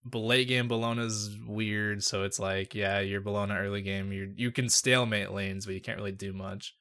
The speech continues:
Like, you're not killing a Vamp Shroud, tier one helmet, Artio, or anything like that. And then it's, uh, it's Cleo, a lot of Cleo. 'Cause Cleo fucking can just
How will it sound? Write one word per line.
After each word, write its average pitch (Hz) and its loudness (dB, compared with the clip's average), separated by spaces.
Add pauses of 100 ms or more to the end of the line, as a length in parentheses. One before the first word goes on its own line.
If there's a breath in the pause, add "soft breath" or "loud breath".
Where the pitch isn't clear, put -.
(140)
Like, 107 4
you're 131 6
not 139 4
killing 120 0
a 104 -2
Vamp 107 0
Shroud, 101 0
tier 107 -2
one 104 -4
helmet, 101 -4 (560)
Artio, 101 2
or 98 0
anything 101 -2
like 101 -8
that. 104 -2 (160)
And 113 2
then 120 4
it's, 117 0
uh, 104 4 (120)
it's 117 0
Cleo, 104 2
a 98 0
lot 107 2
of 101 -2
Cleo. 98 -4 (260)
'Cause - -6
Cleo 110 2
fucking 98 -2 (140)
can 107 -2
just 104 0